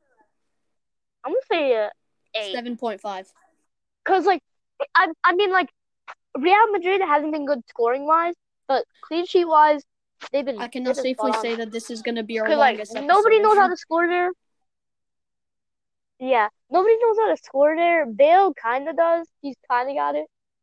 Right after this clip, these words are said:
Speaker 1: Uh, but everyone else, Casemiro a little bit,
Speaker 2: I wanna
Speaker 1: but
Speaker 2: touch
Speaker 1: everyone
Speaker 2: on
Speaker 1: else
Speaker 2: something.
Speaker 1: is
Speaker 2: Their first ever goal,
Speaker 1: asleep.
Speaker 2: Real Madrid's first ever goal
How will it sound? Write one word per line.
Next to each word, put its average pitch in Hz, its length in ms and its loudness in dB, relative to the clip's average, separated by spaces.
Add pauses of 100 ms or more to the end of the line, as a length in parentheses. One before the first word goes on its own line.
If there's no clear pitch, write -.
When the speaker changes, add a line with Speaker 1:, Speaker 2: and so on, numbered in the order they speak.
(300)
Speaker 1:
Uh, 247 280 4
but 226 240 2
everyone 311 260 2
else, 240 320 2 (180)
Casemiro 311 520 0
a 294 80 2
little 285 200 2
bit, 262 240 2 (220)
Speaker 2:
I - 60 -16
wanna 240 140 -6
Speaker 1:
but 269 80 8
Speaker 2:
touch 285 40 6
Speaker 1:
everyone 320 260 0
Speaker 2:
on 233 60 2
Speaker 1:
else 220 160 0
Speaker 2:
something. 269 320 -8
Speaker 1:
is 240 60 -14
Speaker 2:
Their 240 100 -10
first 262 400 -12
ever 226 260 -6
goal, 220 280 -8
Speaker 1:
asleep. 220 80 -16
Speaker 2:
Real 233 160 -12
Madrid's 233 340 -12
first 233 320 -12
ever 220 220 -10
goal 220 280 -10